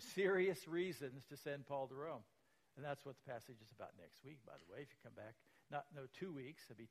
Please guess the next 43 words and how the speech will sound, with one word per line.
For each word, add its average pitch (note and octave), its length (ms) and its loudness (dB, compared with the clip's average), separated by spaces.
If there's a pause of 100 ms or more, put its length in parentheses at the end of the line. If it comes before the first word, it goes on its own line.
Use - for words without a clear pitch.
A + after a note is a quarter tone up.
two G#3+ 160 -6
weeks B2+ 240 -8
we'll A#2+ 100 -10
be G#2+ 80 -10
back G2+ 320 -10
in A2 60 -12 (520)
Acts, - 400 -8
uh, C3 140 -6 (640)
twenty-six. C3 580 -2 (1600)
And C#3+ 200 0 (140)
Festus F3+ 460 4 (260)
has E3+ 200 4
to E3 100 -4
write D3+ 220 4
a - 20 -8
paper D3 480 2 (360)
and C#3+ 140 -6
send E3 340 0
it C#3+ 140 -2 (220)
to D#3 100 -2
the C#3+ 220 -2
emperor. C3+ 420 -4 (1600)
And D3 300 -2 (280)
it's - 140 -6
funny E3+ 420 2
that C#3+ 160 -2
he D3+ 120 -2
thinks D#3 280 -2
it's C#3+ 140 -8
unreasonable C#3+ 560 0
to - 40 -12
send D3+ 200 0
a - 20 -6
prisoner D3 320 -2
to C3 100 -4
Rome F3+ 300 4
because D3 280 -2
he D3 100 -2
might D#3 280 2
lose D3+ 200 0
his C3 140 -8
job E3 380 6
if B2+ 60 -8